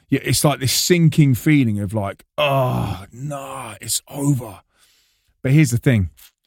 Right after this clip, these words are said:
Jesus died on the cross on the Friday night, on Good Friday. That's why we celebrate Good Friday. On the way there, everybody that was celebrating him before had turned their back on him and were spitting on him and giving him a hard time and telling him he wasn't who he said he was, that they,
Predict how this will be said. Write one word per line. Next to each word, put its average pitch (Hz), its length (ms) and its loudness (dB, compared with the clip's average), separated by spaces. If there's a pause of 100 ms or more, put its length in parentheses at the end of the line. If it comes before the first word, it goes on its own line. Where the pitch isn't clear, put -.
(320)
Jesus 180 300 2
died 147 260 2
on 127 80 2
the 120 80 2
cross 113 360 0
on 113 180 0
the 110 80 4
Friday 110 340 0
night, 98 220 -4 (760)
on 120 140 2
Good 110 160 2
Friday. 107 340 -2
That's 120 220 -6
why 143 160 2
we 131 100 2
celebrate 110 480 -4
Good 101 140 -8
Friday. 104 400 -4 (500)
On 151 160 2
the 160 80 2
way 139 180 2
there, 131 300 2
everybody 180 720 0
that 139 120 -2
was 127 140 -4
celebrating 123 500 -2
him 113 120 2
before 101 520 -4 (400)
had 113 160 0
turned 151 300 2
their 117 100 0
back 135 280 -4
on 113 80 0
him 92 300 -4 (360)
and 120 160 2
were 117 100 4
spitting - 520 -4
on 113 140 2
him 104 160 2
and 104 160 0
giving 135 220 -2
him 123 100 -2
a 117 40 -2
hard 120 260 -4
time 113 440 -2
and 101 140 -8
telling 143 320 0
him 127 100 2
he 127 80 4
wasn't 117 320 0
who 120 100 2
he 117 100 2
said 113 200 -4
he 113 80 -2
was, 107 280 -6
that 110 60 -10
they, 110 180 -10